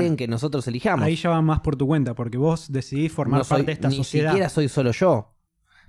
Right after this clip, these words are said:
Speaker 2: No, bueno, a ver, eh,
Speaker 1: <clears throat>
Speaker 2: si, si no sos parte de la sociedad, la sociedad, si, si, si no querés ser parte de la sociedad, no podés ser parte del país. Chau. Te, la
Speaker 1: Literal.
Speaker 2: so-, la sociedad te aleja y no puedes vivir así.
Speaker 1: No, t-,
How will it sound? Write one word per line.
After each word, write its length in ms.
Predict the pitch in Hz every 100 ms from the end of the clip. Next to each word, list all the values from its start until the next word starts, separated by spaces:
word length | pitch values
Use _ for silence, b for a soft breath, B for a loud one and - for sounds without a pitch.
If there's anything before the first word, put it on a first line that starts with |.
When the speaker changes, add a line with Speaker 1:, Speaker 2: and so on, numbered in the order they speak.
| 214
Speaker 2:
No, 180 | 147
bueno, 260 | 131 135 101
a 80 | 104
ver, 200 | 127 101 b b b
eh, 200 | 113 107
Speaker 1:
<clears throat> 40 | 175
Speaker 2:
si, 160 | 139
si 260 | 131 - 196
no 100 | 277
sos 160 | 277 220
parte 260 | 233 220
de 40 | 185
la 80 | 123
sociedad, 560 | 120 113 135 196 240 -
la 120 | 113
sociedad, 640 | 117 - 127 160 147 120
si, 160 | - 107
si, 160 | 107
si 180 | 104 107
no 120 | 135
querés 160 | 190 180
ser 120 | 139
parte 180 | 143 143
de 40 | 139
la 60 |
sociedad, 440 | 113 110 135 202 208
no 200 | 127 120
podés 220 | 127 123
ser 140 | 113
parte 260 | 101 131 113
del 200 | 101 95
país. 440 | - 143 117 87 -
Chau. 300 | 135 107 117 113 - _ _ _ _ _ -
Te, 240 | 95 92 B B
la 100 | 120
Speaker 1:
Literal. 160 | 107 104
Speaker 2:
so-, 100 | - b b
la 100 | 113
sociedad 300 | 104 110 147
te 80 | 139
aleja 540 | 127 170 165 190 180
y 260 | 127 110 107
no 140 | 123 127
puedes 160 | 123
vivir 240 | 120 170 120
así. 260 | 87 82 - _ _ _ _ _
Speaker 1:
No, 300 | 170 185 139
t-, 160 | -